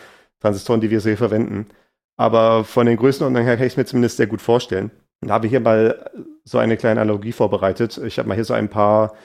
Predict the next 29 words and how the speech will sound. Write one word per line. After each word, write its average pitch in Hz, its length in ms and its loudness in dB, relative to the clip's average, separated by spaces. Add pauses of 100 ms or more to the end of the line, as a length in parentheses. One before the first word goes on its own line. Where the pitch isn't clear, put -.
(420)
Strukturgrößen 143 600 -2
über 117 120 0
die 107 380 0 (500)
Jahre 117 380 2
rausgegriffen. 110 680 0 (920)
Äh, 107 40 0
angefangen 107 720 2
hier 113 100 0
neunzehnhunderteinundsiebzig 117 800 -2
mit 107 120 -2
dem 117 80 -4
Intel 117 380 0
viertausendvier, 117 640 -2
also 107 220 -2
diesem 104 240 -6
ersten, 107 640 -2 (720)
ersten 123 460 0
Prozessor, 113 440 0
mit 113 120 2
dem 117 100 2
Intel 120 300 0
so 110 100 -2
groß 107 220 -4
rausgekommen 113 440 0
ist. 107 220 -6
Äh, 98 380 -4
wie 104 60 -8
gesagt, 98 200 -4
neunzehnhunderteinundsiebzig, 113 1080 0